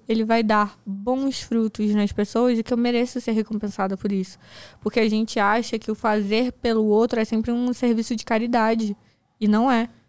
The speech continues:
E eu falo isso porque eu fiz, <laughs> eu gastei muito tempo da minha vida fazendo serviço social na U F R J,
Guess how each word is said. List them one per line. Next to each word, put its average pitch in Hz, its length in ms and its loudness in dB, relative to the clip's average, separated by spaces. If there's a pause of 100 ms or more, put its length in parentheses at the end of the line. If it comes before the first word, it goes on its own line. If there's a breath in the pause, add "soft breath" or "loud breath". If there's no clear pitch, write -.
(160)
E 226 80 0
eu 214 60 2
falo 233 220 2
isso 240 180 -2
porque - 200 -4
eu 220 240 4
fiz, 254 560 -4
<laughs> 233 80 2
eu 220 120 0
gastei 220 300 0
muito 233 240 -2
tempo 226 200 -2
da 214 100 0
minha 202 220 2
vida 196 240 0
fazendo 202 320 -2
serviço 190 320 -2
social 180 340 -2
na 180 100 -2
U 185 40 -4
F 180 140 -4
R 185 120 2
J, 208 400 2